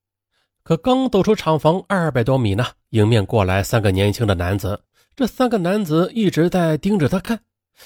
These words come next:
小杨啊，也看了看对方。其实啊，这三个人在萧山租了间空房，并且买了两把菜刀，而此刻正在街上随机的寻找作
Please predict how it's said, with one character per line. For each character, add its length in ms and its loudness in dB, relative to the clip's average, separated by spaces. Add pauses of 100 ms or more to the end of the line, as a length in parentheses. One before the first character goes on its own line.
(120)
小 260 -4
杨 220 -2
啊， 160 -2 (140)
也 160 0
看 260 -2
了 40 -2
看 200 -2
对 120 0
方。 220 -10 (680)
其 180 0
实 140 -6
啊， 260 -12 (260)
这 200 4
三 200 2
个 120 2
人 280 0
在 280 2
萧 200 0
山 240 0
租 240 -2
了 80 2
间 160 -2
空 220 -2
房， 260 -2 (160)
并 160 2
且 200 0
买 260 -2
了 80 -2
两 220 -2
把 120 0
菜 280 -4
刀， 200 -2 (140)
而 140 -2
此 380 0
刻 220 0 (140)
正 160 0
在 100 0
街 220 -4
上 260 0
随 380 -4
机 180 -4
的 120 0
寻 340 -2
找 360 -4
作 200 -2